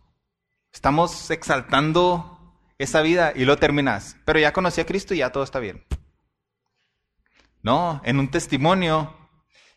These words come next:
en un testimonio, el que tiene que quedar exaltado es, en un testimonio verbal me refiero, cuando das tu testimonio, el que tiene que estar exaltado es Cristo.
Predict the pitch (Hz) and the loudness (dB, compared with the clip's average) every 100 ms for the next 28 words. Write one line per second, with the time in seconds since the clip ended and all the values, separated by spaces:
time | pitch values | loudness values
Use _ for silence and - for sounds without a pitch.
0 | - 123 131 127 160 - 135 170 170 151 | -4 0 0 0 -4 -4 -2 0 0 -2
1 | 156 131 113 127 135 147 - - 160 156 | -4 -6 -4 -4 -2 -4 -6 -2 0 0
2 | - 123 - 135 147 165 165 - - - | -2 -4 2 4 6 4 2 -6 -14 -14
3 | - 120 123 147 131 131 156 143 120 151 | -4 -2 -2 -4 -2 0 2 2 2 0
4 | 156 135 117 151 147 127 110 104 - - | -2 -4 -4 -4 -4 -4 -4 -6 -10 -14
5 | 139 - 135 139 131 123 127 151 - 165 | -14 -10 -8 -6 -6 -6 -4 -4 -2 -6
6 | _ _ _ - 165 170 - 127 131 151 | _ _ _ -2 -2 -2 -6 -8 -2 0
7 | 165 165 170 196 - 185 131 104 _ _ | 0 -2 -6 -4 -4 -2 -2 -4 _ _